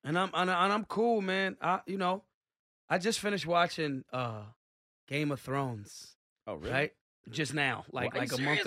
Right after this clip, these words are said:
Speaker 1: ago. Yeah.
Speaker 2: Wow.
Speaker 1: Right? And
Speaker 2: Yeah,
Speaker 1: I
Speaker 2: yeah.
Speaker 1: binged, right?
Speaker 2: Yeah, yeah.
Speaker 1: And there was something that
Speaker 2: Bend the knee.
Speaker 1: Right. When they, when they
Speaker 2: <laughs>
Speaker 1: put it in blood on the wall, "Kill your masters."
Speaker 2: Mm.
Speaker 1: And that's a powerful phrase. What, what is, what's a master over your life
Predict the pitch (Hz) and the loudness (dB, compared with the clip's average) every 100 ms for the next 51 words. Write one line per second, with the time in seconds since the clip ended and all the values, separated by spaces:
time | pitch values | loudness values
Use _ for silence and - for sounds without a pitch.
0 | 127 127 120 139 135 127 170 98 185 - | -2 -4 -2 -2 -2 -2 0 2 0 -2
1 | 151 151 160 147 160 104 165 180 143 120 | 0 2 2 2 2 2 4 4 2 -2
2 | - - - 147 180 - 113 98 90 110 | -6 -8 0 2 2 0 -2 0 -2 -4
3 | 85 78 _ _ - 139 165 196 185 208 | -4 -12 _ _ -6 0 2 2 2 2
4 | 208 190 175 160 143 - 180 202 180 180 | 2 2 2 4 2 4 6 6 6 6
5 | 175 113 - 156 170 - - - 143 156 | 6 4 0 2 4 2 -4 -6 0 6
6 | 214 185 175 185 190 269 - - _ _ | 6 6 4 4 4 2 -2 -6 _ _
7 | 165 185 185 180 160 185 185 170 156 165 | -2 0 0 0 2 4 4 4 2 2
8 | 190 165 139 _ _ _ _ - 220 214 | 6 4 2 _ _ _ _ -2 2 4
9 | 196 175 175 185 180 - 107 - - 113 | 4 4 4 4 2 -4 -12 -12 -8 -6
10 | 104 80 - _ _ - 147 190 196 151 | -6 -8 -16 _ _ -6 0 2 2 0
11 | - - 151 170 190 185 - 160 - - | -2 -2 4 6 6 4 0 -4 -4 0
12 | 160 175 165 131 107 143 214 185 240 233 | 4 4 4 0 -2 0 2 4 2 2
13 | 202 226 226 208 208 208 - 170 151 139 | 0 0 0 0 2 2 0 2 2 2
14 | 131 123 110 - | 0 -2 -6 -10